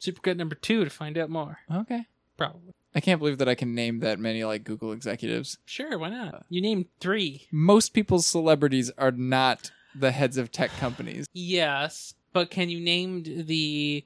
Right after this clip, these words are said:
Speaker 1: one of the major icons in the React community? Yeah, right. I can't either.
Speaker 2: Hang on, there are people who, like, use JavaScript?
Speaker 1: <laughs> No, there aren't, in fact, actually.
Speaker 2: I thought that JavaScript just kinda happened on its own. And,
Speaker 1: No, no, no,
Speaker 2: like
Speaker 1: I thought you were gonna make a joke like,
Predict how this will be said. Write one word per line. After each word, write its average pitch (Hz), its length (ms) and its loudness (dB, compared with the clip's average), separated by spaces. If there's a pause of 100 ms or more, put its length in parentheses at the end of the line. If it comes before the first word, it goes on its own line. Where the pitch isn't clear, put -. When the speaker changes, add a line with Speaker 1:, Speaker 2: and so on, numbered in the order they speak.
(120)
Speaker 1:
one 165 140 0
of 160 60 0
the 151 60 -4
major 156 580 -2 (140)
icons 156 600 -4
in 160 160 -6
the 147 100 -4
React 147 360 -4
community? 220 600 -2 (1000)
Yeah, 165 340 2
right. 160 260 2
I 156 100 2
can't 175 300 0
either. 175 320 0
Speaker 2:
Hang 160 180 4
on, 131 120 4
there 135 180 6
are 120 40 4
people 151 360 -2
who, 156 220 6
like, 120 300 4
use 123 220 -2
JavaScript? 156 800 4 (220)
Speaker 1:
<laughs> 226 540 6 (400)
No, 190 280 4
there 170 220 2
aren't, 180 260 0
in 151 140 -6
fact, 151 340 -6
actually. 147 560 -6 (360)
Speaker 2:
I 190 80 -6
thought 196 160 -2
that 185 100 0
JavaScript 165 480 6
just 151 180 -6
kinda 160 200 -2
happened 143 360 0
on 139 140 0
its 131 160 -6
own. 123 360 -2
And, 208 260 -4
Speaker 1:
No, 208 100 4
no, 196 60 4
no, 180 60 4
Speaker 2:
like 175 100 6
Speaker 1:
I - 20 2
thought 214 140 0
you 208 40 -2
were 190 60 0
gonna 185 120 0
make 175 180 -2
a - 20 -8
joke 170 280 -2
like, 156 220 -2